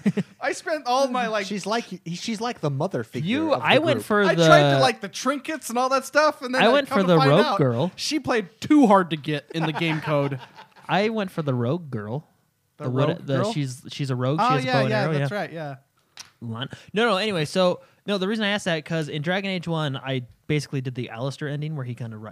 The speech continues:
Speaker 1: comes to power and
Speaker 3: Yeah.
Speaker 1: you know that, right? And then in Dragon Age two, it was like, "Do you wanna import all your save and stuff?" You know, I was like, "Oh yeah, that'd be cool, right?" And I imported it. And then, like, halfway through Dragon Age two, I met a merchant that was like, "Oh yeah, Alistair, he was a good guy." And I was like,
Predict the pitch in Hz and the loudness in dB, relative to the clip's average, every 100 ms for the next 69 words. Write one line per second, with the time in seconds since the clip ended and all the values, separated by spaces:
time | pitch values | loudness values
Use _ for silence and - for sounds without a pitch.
0 | - - 120 117 - 113 107 110 104 104 | -18 -18 -18 -16 -18 -14 -14 -14 -14 -10
1 | 127 107 - _ 160 139 127 127 135 - | -8 -8 -10 _ -8 -8 -8 -8 -8 -10
2 | - - 175 226 208 185 226 226 208 160 | -16 -8 -4 -2 0 0 0 0 -4 -6
3 | - 247 190 165 156 131 220 180 135 147 | -2 0 0 0 -2 -2 -2 -2 -2 -4
4 | 175 226 262 - 139 143 135 156 160 165 | -6 -6 -8 -6 -2 -2 -2 -6 -6 -8
5 | 156 170 202 - - 143 135 151 127 208 | -8 -8 -8 -18 -14 -6 -2 -2 -4 -6
6 | 254 269 220 208 190 262 190 113 151 156 | -6 -6 -6 -8 -8 -6 -6 -4 -6 -6
7 | 143 180 139 120 139 180 190 165 _ _ | -6 -6 -6 -6 -6 -6 -6 -8 _ _
8 | _ 180 233 208 190 202 185 180 175 165 | _ -6 -6 -6 -6 -6 -4 -4 -2 -6
9 | - - 196 156 147 139 147 165 170 147 | -6 -4 -2 -2 -2 -4 -2 -2 -4 -4
10 | 143 180 175 131 123 - 135 127 143 - | -4 -4 -4 -8 -10 -8 -8 -6 -10 -12
11 | 440 339 349 381 392 359 208 269 370 320 | -6 -4 -2 -2 0 0 0 0 0 0
12 | - 220 262 302 285 302 - 311 302 156 | 0 0 2 0 -2 -4 0 4 4 4
13 | 123 _ _ _ _ - 151 143 139 | -2 _ _ _ _ -6 -2 -2 -2